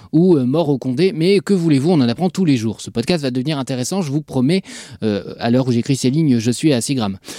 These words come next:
Donc après une journée dans ce fameux festival d'Avignon à se faire piquer les mollets par des fourmis rouges, on a posé un cul dans l'herbe devant un panneau lumineux. Dans une langue imaginaire qui sonnait un peu comme un espèce de cliquetis mécanique, il y a une présence qui s'est adressée à nous.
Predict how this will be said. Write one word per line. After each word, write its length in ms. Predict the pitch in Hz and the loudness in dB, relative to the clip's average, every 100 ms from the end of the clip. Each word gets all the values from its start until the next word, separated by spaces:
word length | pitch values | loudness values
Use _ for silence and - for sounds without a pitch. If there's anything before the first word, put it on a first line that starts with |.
| - - 139 | -16 -16 -2
Donc 180 | 180 220 | 0 2
après 280 | 220 240 240 | 0 2 4
une 80 | |
journée 280 | 196 202 202 | 4 4 4
dans 80 | 185 | 2
ce 140 | - | -2
fameux 340 | 143 - 165 165 | -6 -2 0 0
festival 400 | 156 - 143 139 | -2 -2 -2 0
d'Avignon 380 | 135 135 151 139 | 0 2 2 0
à 60 | |
se 100 | 127 | -2
faire 220 | 120 143 | -6 -8
piquer 500 | - - 220 - 202 | -8 -4 -4 0 2
les 100 | 180 | 2
mollets 280 | 156 143 143 | 2 0 0
par 80 | 135 | -2
des 100 | 123 | -4
fourmis 280 | - 117 127 | -4 -2 0
rouges, 180 | 190 180 | 2 2
on 120 | 143 | 2
a 80 | 135 | 2
posé 260 | 170 170 | 0 2
un 100 | 180 | 0
cul 220 | 127 160 156 | -2 -2 0
dans 100 | 120 | 0
l'herbe 240 | 117 151 | 0 -2
devant 240 | 123 123 | -4 -2
un 80 | 139 | -4
panneau 340 | - 127 156 147 | -2 0 2 2
lumineux. 520 | 139 156 127 110 95 _ _ - | 2 4 4 2 -4 _ _ -8
Dans 80 | 117 | 0
une 160 | 123 | 4
langue 180 | 139 180 | 4 4
imaginaire 500 | 127 120 107 143 180 | 2 2 2 2 0
qui 120 | - | -2
sonnait 260 | 110 117 127 | -4 0 0
un 140 | 139 | 0
peu 160 | 104 131 | -2 -2
comme 160 | 123 110 | 0 -2
un 180 | 107 | -2
espèce 240 | 104 - 117 | -6 -6 -4
de 80 | 110 | -4
cliquetis 420 | - 127 - 143 | -6 -8 0 2
mécanique, 640 | 123 120 110 143 - - - - - - | 2 2 0 0 0 -10 -20 -20 -18 -2
il 60 | |
y 40 | 170 | 0
a 20 | |
une 100 | 196 | 0
présence 360 | - 123 143 - | -4 -4 -6 -8
qui 100 | 123 | -8
s'est 140 | 160 | -4
adressée 380 | 147 117 - 160 | -4 -4 -4 -2
à 80 | 110 | -2
nous. 240 | 104 | -2